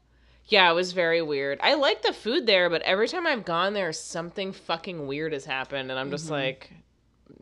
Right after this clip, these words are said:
Speaker 1: I don't know. Maybe they're not able to train people as much as they should.
Speaker 2: I think that's what it must be.
Speaker 1: Yeah.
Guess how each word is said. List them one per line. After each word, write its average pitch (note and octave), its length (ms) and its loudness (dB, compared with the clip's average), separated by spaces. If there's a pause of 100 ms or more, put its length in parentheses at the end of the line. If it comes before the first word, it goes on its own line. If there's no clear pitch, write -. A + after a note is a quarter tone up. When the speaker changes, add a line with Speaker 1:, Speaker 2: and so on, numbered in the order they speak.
(140)
Speaker 1:
I D3+ 100 -6
don't F3+ 80 -2
know. G3 120 0
Maybe D#3 180 -4
they're D#3+ 160 -2
not D3 160 -2 (200)
able D#3 260 -4
to D3+ 80 -2
train D#3 320 -6
people A2+ 300 -8
as C#3+ 100 -10
much B2+ 220 -12
as B2 100 -12
they B2 240 -8 (100)
should. B2+ 400 -8 (480)
Speaker 2:
I G#3 120 0
think A#3 220 -2
that's G3+ 240 0
what C#3+ 100 -8
it C#2 60 -14
must - 220 -16
be. D#2+ 160 -16
Speaker 1:
Yeah. D3 280 4